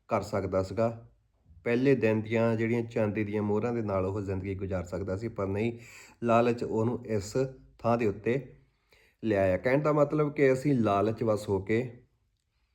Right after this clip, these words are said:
ਜਿਹੜਾ ਉਹ ਗਾਹਾਂ ਤੇ ਗਾਹਾਂ ਫਸ ਜਾਂਦੇ ਆ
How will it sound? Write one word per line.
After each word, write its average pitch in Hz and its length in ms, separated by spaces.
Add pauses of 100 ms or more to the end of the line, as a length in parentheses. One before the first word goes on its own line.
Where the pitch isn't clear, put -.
(220)
ਜਿਹੜਾ 113 300
ਉਹ 113 500 (500)
ਗਾਹਾਂ 139 300
ਤੇ 147 140
ਗਾਹਾਂ 110 320
ਫਸ 117 360
ਜਾਂਦੇ 92 340
ਆ 107 120